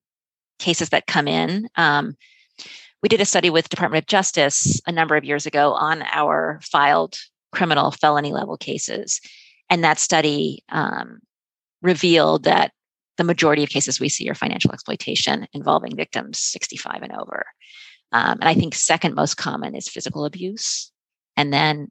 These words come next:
neglect and sexual assault are a very small percentage,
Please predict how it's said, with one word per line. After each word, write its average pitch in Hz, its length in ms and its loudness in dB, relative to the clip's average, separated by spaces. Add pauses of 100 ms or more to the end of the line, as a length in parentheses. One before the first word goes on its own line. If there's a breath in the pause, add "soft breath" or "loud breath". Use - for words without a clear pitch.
neglect 147 380 0
and 143 80 -2
sexual - 280 0
assault - 320 0
are - 60 -2
a - 60 -2
very - 200 -2
small - 540 0
percentage, - 760 -8